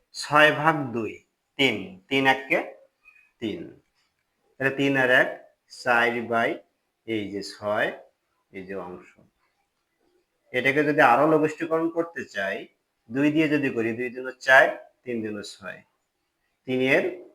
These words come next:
দুই অংশ। তাহলে কাদায় ও পানিতে বাঁশটির তিনের দুই অংশ আছে, এটা হচ্ছে ক দাগ। ওকে,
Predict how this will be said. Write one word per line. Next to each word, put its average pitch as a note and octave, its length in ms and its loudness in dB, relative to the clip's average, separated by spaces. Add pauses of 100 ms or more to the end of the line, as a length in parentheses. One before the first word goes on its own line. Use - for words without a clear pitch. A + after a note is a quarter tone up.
(280)
দুই A#2+ 460 0 (580)
অংশ। F#2 260 -14 (1400)
তাহলে D3 180 2 (420)
কাদায় D#3 420 8 (120)
ও - 20 10 (180)
পানিতে C3+ 380 4 (200)
বাঁশটির D3 540 4 (840)
তিনের G3 280 8 (100)
দুই D3 140 6 (120)
অংশ G2+ 160 -4 (180)
আছে, - 220 -14 (680)
এটা D3 160 4
হচ্ছে D#3+ 220 0
ক - 20 10 (160)
দাগ। F2+ 140 -2 (1200)
ওকে, F3+ 240 4